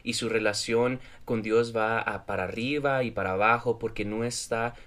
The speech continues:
construida sobre la fe. Está construida sobre el trabajo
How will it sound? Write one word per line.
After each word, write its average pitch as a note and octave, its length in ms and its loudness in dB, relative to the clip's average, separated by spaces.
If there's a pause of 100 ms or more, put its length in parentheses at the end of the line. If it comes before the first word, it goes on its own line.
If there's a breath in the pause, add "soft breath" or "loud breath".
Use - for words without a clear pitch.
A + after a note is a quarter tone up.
construida A2 800 -4
sobre G#2 300 -4
la F#2+ 140 -6
fe. - 460 -4 (280 loud breath)
Está A2+ 340 -2
construida A2+ 600 -2
sobre G2+ 500 -4 (300 loud breath)
el G#2+ 180 -4
trabajo B2 920 0